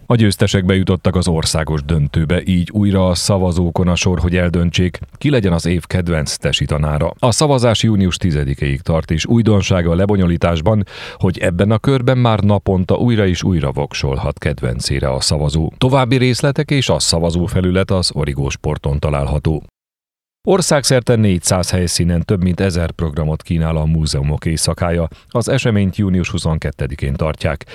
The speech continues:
A központi helyszín idén Székesfehérvár lesz. A múzeumok és kulturális intézmények a különleges kiállítások és rendhagyó tárlatvezetések mellett koncertekkel, interaktív eseményekkel, családi és gyermekprogramokkal,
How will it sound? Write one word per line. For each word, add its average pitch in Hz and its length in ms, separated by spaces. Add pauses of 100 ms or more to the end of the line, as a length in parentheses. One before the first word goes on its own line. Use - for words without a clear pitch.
(260)
A - 160
központi 123 520
helyszín 110 400
idén 98 280
Székesfehérvár 76 1040
lesz. 80 320
A 117 100
múzeumok 117 560
és 90 140
kulturális 82 600
intézmények 80 760
a 80 80
különleges 78 560
kiállítások 80 720
és 78 140
rendhagyó 80 440
tárlatvezetések 80 960
mellett 92 320
koncertekkel, 95 880 (320)
interaktív 104 720
eseményekkel, 76 840
családi 98 480
és 69 180
gyermekprogramokkal, 78 1120